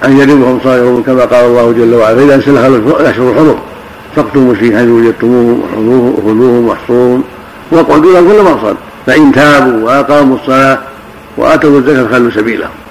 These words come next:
ولم يقل: "أو كفوا عنكم"،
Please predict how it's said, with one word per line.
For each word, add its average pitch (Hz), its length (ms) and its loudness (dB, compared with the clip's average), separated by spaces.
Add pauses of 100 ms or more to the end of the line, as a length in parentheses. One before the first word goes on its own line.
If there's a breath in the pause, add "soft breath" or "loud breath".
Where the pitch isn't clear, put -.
(1400)
ولم 196 240 2
يقل: 165 180 2
"أو 165 160 0
كفوا 131 300 -2
عنكم"، 120 320 -2